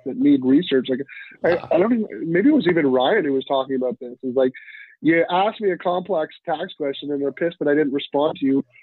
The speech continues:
Speaker 1: within fifteen minutes with the answer. Like, I gotta do a bit of research. Um, but part of that is also, I guess,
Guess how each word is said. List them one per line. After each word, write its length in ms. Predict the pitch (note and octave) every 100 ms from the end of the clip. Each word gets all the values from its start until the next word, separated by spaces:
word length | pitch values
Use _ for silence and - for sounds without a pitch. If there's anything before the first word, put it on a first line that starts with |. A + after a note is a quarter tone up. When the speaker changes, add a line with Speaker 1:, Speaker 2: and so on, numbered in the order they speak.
| _
Speaker 1:
within 280 | C#3+ D3+ D3 -
fifteen 400 | E3+ - E3+ D#3
minutes 280 | E3 F3 -
with 120 | D#3
the 160 | D3+ D#3
answer. 280 | B3 - C#3+
Like, 140 | B2+ F#3
I 80 |
gotta 180 | F3 B3+
do 160 | G3+ F#3+
a 20 |
bit 140 | F#3
of 120 | E3 D3+
research. 580 | A3+ C4+ G3+ C3 - - - - - D3+
Um, 200 | D3+ D3
but 140 | F3+
part 180 | A#3+ B3
of 60 |
that 160 | G#3+ F3+
is 120 | E3+
also, 320 | E3+ E3 E3 D3+
I 60 |
guess, 160 | D3+